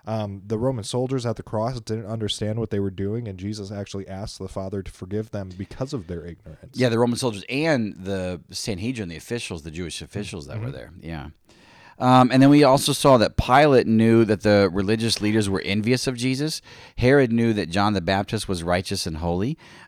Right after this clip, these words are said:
Speaker 2: Um, the angels at the tomb knew the women were looking for Jesus, and demons knew who Jesus was. So those are just some other, like I said, kind of some rapid fire,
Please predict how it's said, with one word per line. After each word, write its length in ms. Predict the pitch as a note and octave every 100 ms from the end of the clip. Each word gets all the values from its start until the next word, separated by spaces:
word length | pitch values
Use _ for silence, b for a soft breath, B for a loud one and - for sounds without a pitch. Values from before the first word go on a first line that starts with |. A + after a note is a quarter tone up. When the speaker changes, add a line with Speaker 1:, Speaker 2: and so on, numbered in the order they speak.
| -
Speaker 2:
Um, 240 | G#2 G2+
the 140 | G2
angels 360 | F2+ A#2 A#2+ A#2
at 100 | G2+
the 80 | G2
tomb 640 | - C3+ C3+ B2+ A#2+ E2+
knew 140 | G#2+
the 140 | G#2+ G2
women 240 | G2+ G#2
were 100 | F#2
looking 300 | G2 C3+ C3
for 140 | G2 F2
Jesus, 520 | D#2 D2+ C#2+ G#2+ - B B B
and 300 | G#2+ A2 G2+
demons 520 | A#2 E3 C3+ G2 F2
knew 200 | F#2+ G#2
who 140 | F#2 F2+
Jesus 360 | D2 D2 B1+
was. 480 | C2 A#1+ - - - _ b b b b -
So 80 |
those 240 | B2+ B2 B2
are 60 |
just 160 | A2 G#2+
some 100 | G2
other, 140 | F#2+
like 80 | F2+
I 40 | C#2
said, 220 | F#2+ C#2+
kind 160 | G2
of 80 | E2
some 180 | - D#2
rapid 280 | D#2 D#2 -
fire, 400 | - D2+ C#2